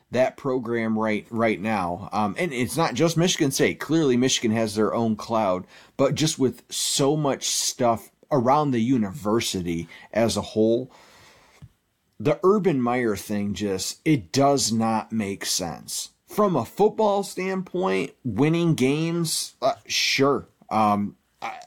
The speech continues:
I do. I don't think there's anybody better for the job when you just look at a, a resume alone. But with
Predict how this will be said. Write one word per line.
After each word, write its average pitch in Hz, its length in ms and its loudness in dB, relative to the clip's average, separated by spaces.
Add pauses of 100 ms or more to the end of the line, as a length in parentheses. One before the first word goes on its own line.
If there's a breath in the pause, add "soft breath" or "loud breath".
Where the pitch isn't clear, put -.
I 127 120 0
do. 120 300 0
I 117 120 4
don't 131 160 2
think 123 120 0
there's 107 140 -2
anybody 120 420 2
better 110 340 -2
for 107 180 -2
the 92 100 -6
job 92 460 -4
when 95 160 -6
you 95 100 -4
just 104 180 -4
look 110 220 -4
at 113 140 2
a, 98 240 0
a 110 40 2
resume 101 640 0 (200)
alone. 101 560 0 (840 soft breath)
But 131 220 0 (680)
with 135 380 0